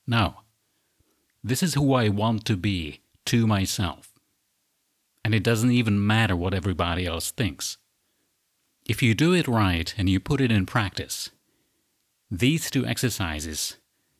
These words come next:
are a very simple way to transform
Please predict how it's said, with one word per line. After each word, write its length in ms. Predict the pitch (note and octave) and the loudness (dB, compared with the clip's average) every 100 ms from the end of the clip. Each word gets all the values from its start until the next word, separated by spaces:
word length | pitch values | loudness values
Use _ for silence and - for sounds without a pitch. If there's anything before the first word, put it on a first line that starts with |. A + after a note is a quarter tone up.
| _ | _
are 140 | F#2+ F#2+ | -2 0
a 60 | |
very 260 | F#2+ D3 D3 | 2 2 0
simple 480 | - C3+ A#2+ A2 G#2 | 0 -2 0 -2 -2
way 460 | G2 F#2+ F#2 - - - | -2 -2 -4 -8 -14 -8
to 100 | F#2+ | -6
transform 920 | - C3+ C3 B2+ - C3+ G#2+ E2+ D#2+ | -2 0 2 0 -2 0 0 0 -4